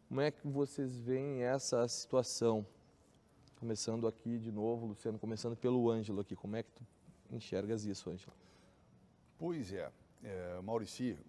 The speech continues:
Speaker 2: é, o que eu vejo, assim, dessa manifestação do, do Luiz Fernando Mainardi, né, ele, ele,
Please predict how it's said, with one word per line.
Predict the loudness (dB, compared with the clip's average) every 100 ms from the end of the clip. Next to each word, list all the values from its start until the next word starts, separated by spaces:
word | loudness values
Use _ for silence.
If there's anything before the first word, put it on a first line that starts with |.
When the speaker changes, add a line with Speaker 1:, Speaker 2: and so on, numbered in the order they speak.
| -14 -6
Speaker 2:
é, | -4
o | -4
que | -2 0
eu |
vejo, | 2 2 2
assim, | 0 -2 0
dessa | 2 2 2 0
manifestação | 0 -2 -2 0 -2 0 0 0 -4
do, | -6 -6 -6 -10
do | -10
Luiz | -10 -8
Fernando | -6 -4 -4
Mainardi, | -2 2 2 0
né, | -4 0 0
ele, | 0 -4 -8 -8
ele, | -4 0